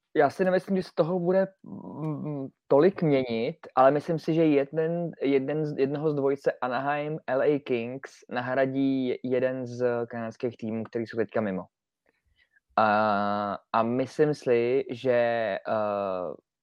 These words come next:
dokon-, myslím si, že Edmonton to neudělá, že normálně jako nepostoupí, i přesto, že přived Evandra Kejna, což jako samozřejmě teďka zní, jako že, tyjo, přišel Evander, tak by to prostě mělo vyjít,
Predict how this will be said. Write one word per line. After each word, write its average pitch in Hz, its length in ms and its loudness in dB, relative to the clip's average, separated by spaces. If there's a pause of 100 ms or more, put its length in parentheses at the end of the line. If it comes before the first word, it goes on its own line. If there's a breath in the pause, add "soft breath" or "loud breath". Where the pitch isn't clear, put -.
(500)
dokon-, 135 320 4
myslím 165 180 0
si, - 100 -10
že 170 100 4
Edmonton 143 360 0
to 147 80 2
neudělá, 113 600 0 (360)
že 120 200 -4
normálně 123 320 -2
jako 117 160 -4
nepostoupí, 113 800 -2
i 127 60 -4
přesto, 123 320 -6
že 117 100 0
přived 123 260 0
Evandra 117 300 2
Kejna, 104 480 -2 (720)
což - 240 -6
jako 117 180 -2
samozřejmě 113 320 0
teďka 110 300 -2
zní, 107 260 -2
jako 110 220 -2
že, 107 140 -4
tyjo, 104 240 0
přišel - 280 -4
Evander, 104 420 -2
tak 104 180 -8
by 110 100 0
to 107 100 -6
prostě - 180 -8
mělo 113 220 4
vyjít, 113 320 4